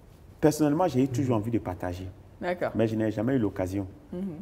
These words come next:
Speaker 1: Et c'est un jour, je suis allé le voir, il a, il donnait des cours au C D C.
Speaker 2: Mhm.
Speaker 1: Donc, j'ai commencé à partir les matins pour suivre quand même parce que je n'avais pas grand-chose à faire. Et il m'a dit un jour, « Pourquoi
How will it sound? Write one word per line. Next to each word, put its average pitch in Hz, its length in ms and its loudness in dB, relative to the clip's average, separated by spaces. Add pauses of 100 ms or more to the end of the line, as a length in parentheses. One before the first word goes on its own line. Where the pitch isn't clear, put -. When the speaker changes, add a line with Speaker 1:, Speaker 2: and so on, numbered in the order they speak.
Speaker 1:
Et 107 80 -2
c'est 127 160 4
un 175 140 4
jour, 151 280 0
je 117 40 0
suis - 140 -2
allé 123 140 4
le 113 100 2
voir, 113 320 4
il 95 240 2
a, 85 240 0 (560)
il 98 80 0
donnait 101 180 0
des 104 100 0
cours 120 220 -2
au 113 60 4
C 98 160 -4
D 90 80 -2
C. 113 260 -8 (260)
Speaker 2:
Mhm. 190 240 -6
Speaker 1:
Donc, 120 180 0 (540)
j'ai 90 180 -6
commencé 85 420 -8
à 90 100 -8
partir - 440 -12 (120)
les 85 100 -8
matins 85 300 -6
pour 85 180 -12
suivre - 260 -6
quand 82 100 -8
même 90 100 -6
parce 87 200 -10
que - 100 -8
je 101 80 -8
n'avais 85 140 -6
pas 101 100 -6
grand-chose 95 360 -10
à 87 60 -10
faire. - 200 -16 (600)
Et 110 480 0
il 98 160 -6
m'a 95 180 -6 (800)
dit 117 140 -2
un 123 80 2
jour, « 104 220 -6
Pourquoi 113 520 -4